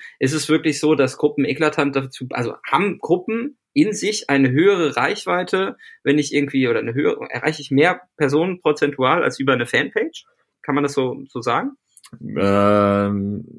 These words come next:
Speaker 2: würde ich nicht so sagen, weil du halt nicht jeden Beitrag auswerten kannst. Und
Speaker 1: Mhm.
Speaker 2: du hast halt überall deine Best-Performer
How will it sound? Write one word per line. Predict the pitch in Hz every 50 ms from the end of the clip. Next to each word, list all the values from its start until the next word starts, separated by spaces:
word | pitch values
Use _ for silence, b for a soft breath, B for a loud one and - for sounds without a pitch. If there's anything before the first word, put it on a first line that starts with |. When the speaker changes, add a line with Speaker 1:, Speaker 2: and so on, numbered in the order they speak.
| - - 135 127 - 104
Speaker 2:
würde | 113 120 127 123
ich | 107 101
nicht | 120 135 151 143 - - - -
so | 104 110 117 120
sagen, | 117 110 113 113 135 143 120
weil | 107 107 117
du | 117
halt | 113 117 110
nicht | 120 120 123 -
jeden | - 110 117 131 143 135
Beitrag | 127 123 123 127 135 123 -
auswerten | - 120 131 131 117 104 92 - 95
kannst. | 95 - 90 80 78 - - - B B B B B B B B B B B B
Und | - 104 101 95 95 113
Speaker 1:
Mhm. | -
Speaker 2:
du | - 110 107
hast | 110 123 127 -
halt | 117 110
überall | - - 131 131 120 120
deine | 113 113 107 107 104
Best-Performer | 101 113 127 - - - 113 - - 117 113 123 131 131 127 131 - - -